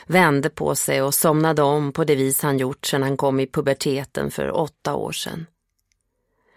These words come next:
Även Björn somnade om efter att ha rabblat en slogan som gjort honom berömd som V V S-handlare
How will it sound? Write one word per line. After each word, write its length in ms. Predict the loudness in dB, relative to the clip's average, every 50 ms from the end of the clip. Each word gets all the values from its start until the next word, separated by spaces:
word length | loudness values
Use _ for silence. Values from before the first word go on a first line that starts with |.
| _ -20 -20 -20 -20 -20 -20 _ _ 4
Även 320 | 6 8 8 8 8 8
Björn 400 | 8 6 6 6 6 4 4 2
somnade 400 | 2 0 2 2 2 2 2 0
om 160 | 0 0 0 0
efter 220 | -2 -2 -2 -2
att 80 | -2 0
ha 80 | 0
rabblat 460 | 0 2 0 0 0 -2 -2 0 0
en 120 | 0 0 0
slogan 640 | -2 0 0 2 2 2 2 0 0 0 0 0 0
som 160 | 0 0 0
gjort 200 | 0 0 -2 0
honom 220 | 0 0 0 2
berömd 500 | 2 2 4 4 4 4 4 2 0 0
som 280 | 0 0 0 0 0 0
V 180 | 2 2 2
V 140 | 2 2 0
S-handlare 800 | 0 0 -2 -2 -2 0 0 0 0 -2 -4 -4 -4 -4 -6 -6